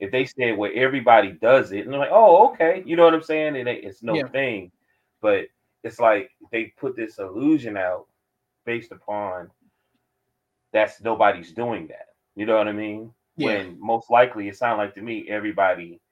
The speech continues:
Speaker 1: it's something that everybody most likely has done or is
Speaker 2: Yeah.
Speaker 1: doing.
Speaker 2: It's a classic case of everybody going over the speed limit on the highway,
Speaker 1: Right.
Speaker 2: and Michigan is, is a red Corvette.
Speaker 1: Right.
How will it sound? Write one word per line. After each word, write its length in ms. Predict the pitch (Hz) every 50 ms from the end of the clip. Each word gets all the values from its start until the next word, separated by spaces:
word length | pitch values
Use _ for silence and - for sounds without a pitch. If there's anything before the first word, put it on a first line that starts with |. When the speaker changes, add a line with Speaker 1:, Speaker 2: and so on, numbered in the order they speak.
| _ _ _ -
Speaker 1:
it's 140 | 82 - -
something 280 | 110 98 - - 90
that 160 | 90 90 87
everybody 360 | 87 87 87 85 92 85 80 80
most 200 | 82 82 - _
likely 240 | - - - - 78
has 80 | 80 - _
done 160 | 78 76 73 - _ _ _ _ _ _ _ _ _ _ _ _ _
or 180 | - 90 92 -
is 60 | 294
Speaker 2:
Yeah. 60 | 302 196
Speaker 1:
doing. 340 | - 92 90 87 85 85 _ _ _ - - - _ _ _ _ _ _ _ _ _ _ _ _ _ _ _ _ _ _ _ _ -
Speaker 2:
It's 160 | 170 170 175
a 40 | 196
classic 380 | - 175 202 196 196 180 190 -
case 320 | - 196 190 190 185 -
of 160 | 190 175 170 160 -
everybody 500 | 165 175 185 180 170 175 170 170 170 160
going 400 | 143 165 170 170 165 165 165 160 -
over 260 | 165 170 170 165 156
the 140 | 165 156 156
speed 400 | 151 - - - 180 180 175 170
limit 240 | 160 165 160 156 156
on 120 | 151 151
the 60 | 151 147
highway, 600 | 160 165 160 160 156 147 151 151 151 151 - - -
Speaker 1:
Right. 240 | 98 110 113 - -
Speaker 2:
and 100 | 151 160
Michigan 360 | 170 175 170 175 160 170 160
is, 100 | 156 156
is 220 | - 170 165 147
a 60 | 160
red 240 | 151 160 170 175 170
Corvette. 480 | - 175 175 165 160 175 135 110 101 - _ _ _ _ _ _ _ _ _
Speaker 1:
Right. 320 | 98 101 101 92 80 78